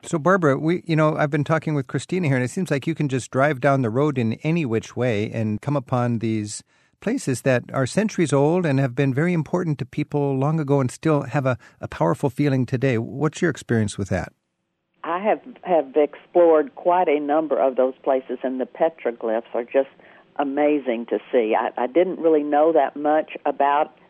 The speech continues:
Speaker 2: the history of New Mexico, but just in exploring with my family and asking questions and learning about these things, it's, it's really wonderful. Seeing these carvings in stone that these people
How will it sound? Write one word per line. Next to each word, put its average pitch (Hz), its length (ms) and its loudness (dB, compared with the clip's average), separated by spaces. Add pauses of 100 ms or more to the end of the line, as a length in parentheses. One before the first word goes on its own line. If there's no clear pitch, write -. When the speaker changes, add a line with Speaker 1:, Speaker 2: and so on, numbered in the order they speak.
(140)
Speaker 2:
the 151 120 4
history 165 520 2
of 139 120 -2
New 139 160 -4
Mexico, 139 600 -2 (400)
but - 220 0
just 175 280 2
in 156 200 -4
exploring 160 800 0
with 156 300 2
my 151 180 -2
family 143 560 -2
and 135 300 -2 (180)
asking 143 480 -4
questions 139 600 -4
and 131 180 -2 (420)
learning 175 500 2
about 123 280 -4
these 123 220 -6
things, 127 280 -2
it's, 143 140 -4 (100)
it's - 240 -6
really 139 440 2 (180)
wonderful. 139 760 -2 (680)
Seeing 196 300 4
these 151 260 0
carvings 165 580 0 (120)
in 131 180 -8 (120)
stone 131 480 -2
that 120 160 -4
these 131 260 -4
people 131 380 -2